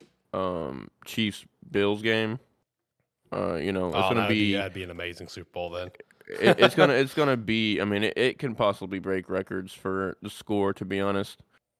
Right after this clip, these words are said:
Speaker 1: Um, it, I,
Speaker 2: Definitely
Speaker 1: I,
Speaker 2: possible.
Speaker 1: I'm seeing, like, a forty-two thirty-eight type game,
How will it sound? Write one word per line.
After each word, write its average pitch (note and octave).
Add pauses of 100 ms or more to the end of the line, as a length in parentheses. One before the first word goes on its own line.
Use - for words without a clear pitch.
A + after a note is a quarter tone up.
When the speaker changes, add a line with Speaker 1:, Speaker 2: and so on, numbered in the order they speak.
(180)
Speaker 1:
Um, G2 (640)
it, - (220)
I, -
Speaker 2:
Definitely A#2+
Speaker 1:
I, G#2
Speaker 2:
possible. G#2+
Speaker 1:
I'm B2
seeing, C#3+
like, A#2
a G2
forty-two A2
thirty-eight G2
type G2
game, F#2+